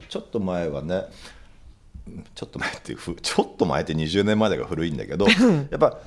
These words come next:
Speaker 1: レコード会社って音楽業界だと一番強くて、
Speaker 2: うん。
Speaker 1: 一番お金持ってて、
Speaker 2: うん。
Speaker 1: パワーがあったね。
Speaker 2: うん、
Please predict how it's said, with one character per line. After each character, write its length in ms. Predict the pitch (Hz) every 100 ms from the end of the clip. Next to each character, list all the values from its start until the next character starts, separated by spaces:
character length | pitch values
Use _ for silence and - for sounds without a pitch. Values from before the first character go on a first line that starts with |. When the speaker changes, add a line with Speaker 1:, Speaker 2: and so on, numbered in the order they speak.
| -
Speaker 1:
レ 160 | 95 139
コ 160 | 269
ー 20 | 339
ド 140 | 339
会 160 | 330 294
社 140 | 87
っ 20 |
て 140 | - 78
音 140 | 82
楽 160 | 95 98
業 120 | 98
界 100 | 80
だ 60 | 67
と 80 | 69
一 280 | - -
番 260 | 147 190 185
強 280 | - - 165
く 120 | -
て、 400 | - 78 78 73 -
Speaker 2:
う 40 |
ん。 240 | 196 185 170
Speaker 1:
一 240 | - -
番 260 | 143 156 160
お 60 | -
金 280 | - 131 113
持 260 | 101 101
っ 20 |
て 200 | 139 -
て、 400 | 78 76 69 62 -
Speaker 2:
う 60 |
ん。 100 | 170
Speaker 1:
パ 60 | 170
ワ 200 | 139 78
ー 20 |
が 100 | 69
あ 40 | 73
っ 60 | -
た 140 | 55 80
ね。 340 | 92 143 156
Speaker 2:
う 60 | 190
ん、 220 | 180 156